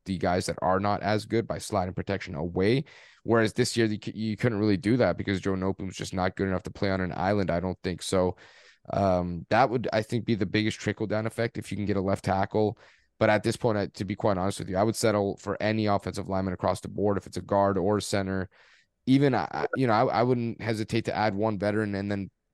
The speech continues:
probably another draft pick, one of those first two or three draft picks as well. So, um, I, I just think for the Rams, they need to, they need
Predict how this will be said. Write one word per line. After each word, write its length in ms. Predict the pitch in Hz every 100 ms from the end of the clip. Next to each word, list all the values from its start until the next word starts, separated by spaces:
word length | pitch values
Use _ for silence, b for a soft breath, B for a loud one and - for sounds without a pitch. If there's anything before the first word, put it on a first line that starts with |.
| _
probably 300 | - 104 101 92 _ _
another 260 | 104 95 104
draft 300 | 92 95 120
pick, 180 | 92 82 64 71
one 160 | 98
of 60 | 98
those 100 | 92
first 260 | - 104 -
two 120 | 110
or 60 |
three 160 | 98 104
draft 300 | 92 95 -
picks 180 | 95 -
as 140 | 92
well. 220 | - 101 85
So, 500 | - - 92 85 82 B B B B _
um, 560 | - 101 90 85 82 71 -
I, 120 | 90 -
I 120 | -
just 200 | 110 123
think 140 | - 113
for 80 | 107
the 60 |
Rams, 240 | 98 95 -
they 100 | 98
need 220 | 101 95
to, 160 | 87 -
they 140 | - 104
need 500 | 104 107 107 101